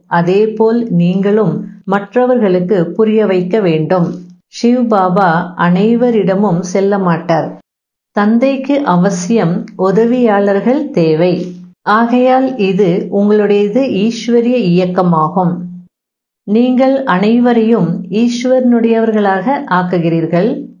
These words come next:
அவர் ஆத்மாக்களாகிய நம்முடைய எல்லையற்ற தந்தை, அவரிடமிருந்து எல்லையற்ற ஆஸ்தி கிடைக்கும் என்று புரிய வைக்கிறீர்கள்.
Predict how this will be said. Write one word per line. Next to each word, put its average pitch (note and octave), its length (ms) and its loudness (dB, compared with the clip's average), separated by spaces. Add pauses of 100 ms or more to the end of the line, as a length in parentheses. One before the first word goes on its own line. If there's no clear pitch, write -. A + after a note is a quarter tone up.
(380)
அவர் F#3 600 0
ஆத்மாக்களாகிய B3 1300 0
நம்முடைய G#3+ 720 0
எல்லையற்ற G#3 760 0
தந்தை, D#3+ 760 -2 (260)
அவரிடமிருந்து B3+ 1120 2
எல்லையற்ற A#3 800 0
ஆஸ்தி G#3+ 720 -2
கிடைக்கும் G3 560 0
என்று F3 640 -2
புரிய G#3+ 300 0
வைக்கிறீர்கள். D#3+ 720 -2